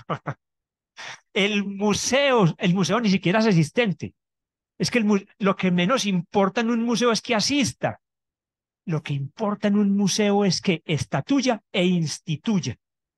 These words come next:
¿Cuál es la lógica de construcción de la verdad histórica en este país?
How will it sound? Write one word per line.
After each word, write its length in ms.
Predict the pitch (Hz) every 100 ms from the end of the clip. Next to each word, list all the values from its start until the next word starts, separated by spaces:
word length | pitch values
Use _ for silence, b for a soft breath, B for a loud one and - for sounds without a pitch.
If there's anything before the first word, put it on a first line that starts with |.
| _ _ _ _ _ _ _ _ _ _
¿Cuál 400 | 208 214 220 214
es 140 | 202
la 140 | 208
lógica 440 | 214 220 208 202 180
de 80 | 156
construcción 680 | 156 139 175 156 175 170
de 140 | 165 196
la 140 | 180
verdad 420 | 151 143 143 156
histórica 640 | 180 - - 202 175 165 151
en 80 |
este 200 | 147 -
país? 480 | - 147 147 147 -